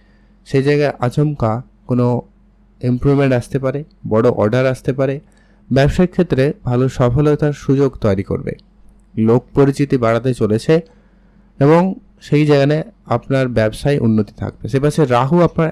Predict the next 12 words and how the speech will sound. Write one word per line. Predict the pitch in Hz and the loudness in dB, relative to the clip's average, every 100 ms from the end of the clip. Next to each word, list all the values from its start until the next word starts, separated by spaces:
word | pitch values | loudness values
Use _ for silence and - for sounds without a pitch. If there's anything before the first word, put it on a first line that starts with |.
| 127 | -2
একাদশ | - 139 156 | -2 -2 0
ঘরে | 147 151 | 0 0
অবস্থান | 131 113 120 123 107 | 0 0 -2 -4 -4
করছে, | 101 95 98 | -6 -8 -6
যার | 117 117 | -4 -2
কারণে | 127 139 147 | -2 0 0
তার | 135 131 - | -2 -4 -4
অত্যন্ত | 123 - 160 160 143 | -6 -4 -2 -2 0
গুরুত্বপূর্ণ | 127 143 - 147 143 139 113 | 0 0 -2 -6 -2 -2 0
রেজাল্টটা | 113 131 139 151 | 0 0 0 -2
কিন্তু | 147 147 143 | -2 -2 -4
আপনারা | - 139 | -2 -2